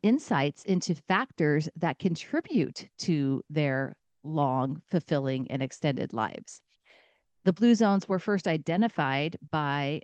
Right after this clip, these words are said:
a National Geographic fellow by the name of Dan Buettner, and he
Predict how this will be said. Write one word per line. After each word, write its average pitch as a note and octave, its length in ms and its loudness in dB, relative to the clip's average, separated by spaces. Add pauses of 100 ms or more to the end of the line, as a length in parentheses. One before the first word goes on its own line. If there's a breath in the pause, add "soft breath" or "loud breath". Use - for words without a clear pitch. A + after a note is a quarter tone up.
a D3 420 -4
National D#3 540 -2
Geographic C#3+ 640 -4 (140)
fellow D3+ 340 -2
by D3 220 -4
the C#3+ 100 -6
name C#3 320 0
of C3 300 -6
Dan B2+ 360 -6
Buettner, - 460 -4 (560 soft breath)
and F#3+ 240 2 (380)
he C#4 500 -4